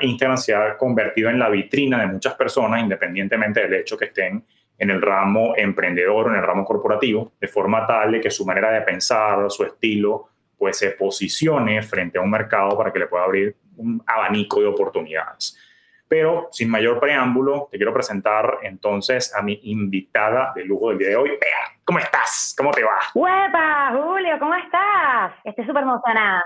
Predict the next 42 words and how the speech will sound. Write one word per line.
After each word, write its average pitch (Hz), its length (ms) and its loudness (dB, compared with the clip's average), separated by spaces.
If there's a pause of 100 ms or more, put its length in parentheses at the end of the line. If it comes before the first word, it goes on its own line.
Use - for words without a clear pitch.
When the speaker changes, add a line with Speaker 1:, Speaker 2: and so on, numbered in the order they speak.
(100)
Speaker 1:
Yo 135 160 0
feliz, 127 400 2
feliz 95 260 0
como 127 180 0
siempre. 113 800 0
Tú 101 80 -12
sabes 131 160 0
que 151 80 2
para 120 160 2
mí 113 80 0
es 113 120 -2
un 139 180 -2
gustazo 143 520 0
intercambiar 120 580 2
ideas 139 260 2
contigo. 123 420 0
Además 107 240 0
que 123 80 -2
tú 123 120 0
vas 120 120 2
así 123 140 -4
como 123 120 2
a 110 40 0
mil 101 160 0
revoluciones. 110 640 0
A 95 60 -6
mí 85 60 -18
me 117 100 -2
gusta 120 260 -2
hablar 110 160 2
así, 113 240 -2
tú 113 100 -6
sabes, 113 320 2
rapidito, 107 520 0
vaina, 117 260 2
métele 110 300 -2
coco 120 200 0
a 113 60 2
la 101 80 4
vaina. 120 260 2
Así 110 160 -4
que 127 120 2